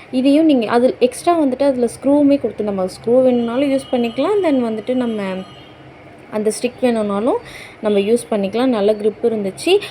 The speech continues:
அதுலேயுமே மென்ஷன் பண்ணியிருக்காங்க, இவ்வளோ வெயிட் தான் அது வந்துட்டு கேரி ஆகும் அப்படின்றது மாதிரி. So, இது என்னன்னு பார்த்தீங்கன்னா, நெக்ஸ்ட்டு இது வந்துட்டு ஒரு ஹேங்கர் மாதிரி.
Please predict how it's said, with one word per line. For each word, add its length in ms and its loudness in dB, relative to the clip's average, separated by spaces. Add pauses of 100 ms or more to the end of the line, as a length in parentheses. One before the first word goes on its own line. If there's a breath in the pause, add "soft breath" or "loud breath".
(120)
அதுலேயுமே 460 4
மென்ஷன் 480 2
பண்ணியிருக்காங்க, 480 -2 (160)
இவ்வளோ 220 2
வெயிட் 280 0
தான் 160 -2
அது 140 -4
வந்துட்டு 280 -4
கேரி 400 -2
ஆகும் 340 -4
அப்படின்றது 640 -8
மாதிரி. 420 -2 (340 loud breath)
So, 180 0
இது 360 2
என்னன்னு 240 2
பார்த்தீங்கன்னா, 500 -2
நெக்ஸ்ட்டு 760 0 (120)
இது 300 0
வந்துட்டு 140 -2
ஒரு 380 4 (600)
ஹேங்கர் 420 2
மாதிரி. 260 -4